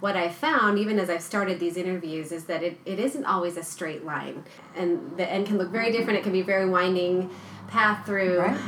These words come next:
Speaker 1: um,
Speaker 2: And you can
Speaker 1: through
Speaker 2: look
Speaker 1: life.
Speaker 2: back and see. I can see, you know, because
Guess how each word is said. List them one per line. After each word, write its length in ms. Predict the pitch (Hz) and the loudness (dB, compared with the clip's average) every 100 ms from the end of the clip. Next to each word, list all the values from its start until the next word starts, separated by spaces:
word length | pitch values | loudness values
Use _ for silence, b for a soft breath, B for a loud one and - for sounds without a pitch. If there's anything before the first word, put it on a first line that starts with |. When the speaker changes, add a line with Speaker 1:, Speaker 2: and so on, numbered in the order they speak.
| - | -2
Speaker 1:
um, 260 | 175 160 165 | -2 2 4
Speaker 2:
And 120 | 254 | 6
you 80 | 320 | 6
can 140 | 349 | 6
Speaker 1:
through 80 | 302 | 6
Speaker 2:
look 80 | 269 | 6
Speaker 1:
life. 140 | 226 233 | 6 8
Speaker 2:
back 300 | 277 269 269 | 8 6 4
and 160 | 240 | 2
see. 460 | 247 - 294 220 170 | 2 2 4 4 4
I 140 | 202 | 2
can 180 | 220 220 | 4 2
see, 340 | 220 - 240 220 | 2 4 4 6
you 60 | 226 | 4
know, 140 | 226 | 4
because 440 | 214 226 214 202 | 2 4 2 2